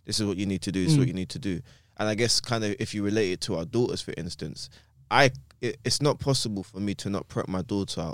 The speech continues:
Speaker 1: on
Speaker 2: Mm.
Speaker 1: the predatory behavior of men.
Speaker 2: Mm.
Speaker 1: Um,
Speaker 2: Mm.
Speaker 1: Same way when we're thinking about our sons,
Speaker 2: Mm-hmm.
Speaker 1: if I'm not raising you in ends, you don't really need to be streetwise, but I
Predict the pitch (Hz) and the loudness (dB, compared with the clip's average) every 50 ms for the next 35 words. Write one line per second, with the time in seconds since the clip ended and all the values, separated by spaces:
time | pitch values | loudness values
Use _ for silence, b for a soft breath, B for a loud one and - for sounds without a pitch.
0 | - - - 90 87 82 117 151 143 135 127 123 - _ _ - - - - 113 | -6 -4 -2 -2 -2 -2 -2 -2 -2 -2 -2 -4 -6 _ _ -14 -14 -6 -2 0
1 | 110 101 104 - - - 104 92 87 90 87 85 92 - _ _ _ _ _ _ | 0 0 0 0 0 0 0 0 0 0 -2 -4 -6 -12 _ _ _ _ _ _
2 | _ _ - - _ _ _ _ _ - 101 85 107 107 104 104 92 87 87 80 | _ _ -20 -20 _ _ _ _ _ -8 -6 -2 2 2 4 4 2 0 -2 -4
3 | 82 82 - - - - _ _ _ _ _ _ _ _ _ _ _ _ _ _ | -4 -8 -10 -16 -20 -20 _ _ _ _ _ _ _ _ _ _ _ _ _ _
4 | - 98 98 92 - 90 92 92 85 85 - - - 127 135 131 113 104 98 - | -6 -4 -4 -2 -2 0 0 0 0 -2 -6 0 6 10 10 12 10 10 6 0
5 | - - - - - - 135 135 117 107 98 82 82 85 82 76 - _ _ _ | -6 -14 -18 -4 6 10 10 12 12 10 8 4 0 -4 -10 -12 -16 _ _ _
6 | _ _ _ _ - - _ _ _ _ - - - _ _ _ _ _ - - | _ _ _ _ -20 -20 _ _ _ _ -20 -20 -20 _ _ _ _ _ -2 0
7 | - 110 107 104 101 101 98 98 95 90 101 101 98 95 95 92 - - 101 95 | 2 2 2 2 2 2 2 2 2 0 0 0 0 0 -2 -2 -2 -4 -6 -6
8 | - 95 90 87 87 87 - - 87 85 - - - 120 104 95 87 85 85 85 | -4 -4 -4 -2 -2 -2 -2 -2 -2 -2 -2 0 0 0 0 0 -2 -4 -6 -8
9 | - - 135 123 - - - - _ _ _ _ _ _ _ _ _ _ _ _ | -8 -8 -10 -10 -10 -14 -18 -20 _ _ _ _ _ _ _ _ _ _ _ _
10 | _ _ _ - _ - - - - 107 - - 98 95 107 127 120 107 113 117 | _ _ _ -20 _ -20 -20 -14 -12 -12 -6 -2 0 0 2 2 2 4 4 4
11 | 113 104 101 98 95 95 90 - - 95 90 85 85 82 90 95 98 82 - 82 | 4 4 2 0 0 -2 -2 -2 -2 -2 -2 -2 -2 -2 -2 -2 -2 -4 -6 -10
12 | - _ - 95 98 92 90 87 90 85 - - - 85 - - - - 95 92 | -16 _ -10 -6 -6 -4 -4 -4 -6 -6 -8 -10 -12 -10 -10 -10 -8 -8 -8 -6
13 | - - 82 78 78 82 - - - 67 - | -6 -8 -8 -8 -8 -10 -8 -4 -4 -4 -4